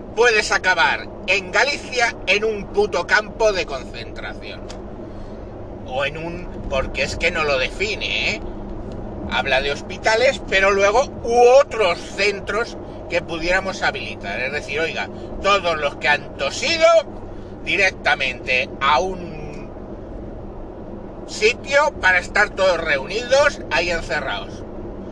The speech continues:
No sé, se me ocurren las imágenes que he visto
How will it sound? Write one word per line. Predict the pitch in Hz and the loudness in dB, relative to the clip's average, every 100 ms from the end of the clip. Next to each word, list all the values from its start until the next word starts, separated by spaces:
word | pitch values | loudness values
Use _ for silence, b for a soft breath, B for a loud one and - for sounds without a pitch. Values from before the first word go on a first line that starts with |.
| - | -2
No | 175 | 0
sé, | 185 240 170 - | 2 2 2 -4
se | - 196 | 2 2
me | 190 170 | 4 2
ocurren | 175 285 233 190 | 2 2 4 2
las | 170 170 | 2 0
imágenes | 151 214 208 185 165 | 0 0 0 -2 -6
que | - 170 175 | 0 4 4
he | |
visto | 180 208 - 196 214 | 2 -2 -4 -2 -2